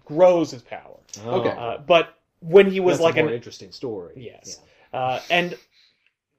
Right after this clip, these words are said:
Speaker 1: uh, but, like, as a nine-year-old boy, as a ten-year-old boy, like, he got into some mischief,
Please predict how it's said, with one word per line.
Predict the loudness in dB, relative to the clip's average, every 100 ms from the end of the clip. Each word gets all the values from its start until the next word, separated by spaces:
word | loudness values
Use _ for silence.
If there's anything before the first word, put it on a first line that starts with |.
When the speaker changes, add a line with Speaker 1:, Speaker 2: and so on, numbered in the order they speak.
| _ -18 -12
Speaker 1:
uh, | -10 -2
but, | 2 4
like, | 4
as | 6
a | 4
nine-year-old | 4 0 0 0 2 2 2 -4
boy, | -2 0 2 2 -2 -4
as | -6
a |
ten-year-old | -8 -8 -6 -4 -2
boy, | -2 -2 -2
like, | -4
he | -8 -6
got | -4 -4
into | -10 -14
some | -18 -20
mischief, | -20 -20 -20 -20 -20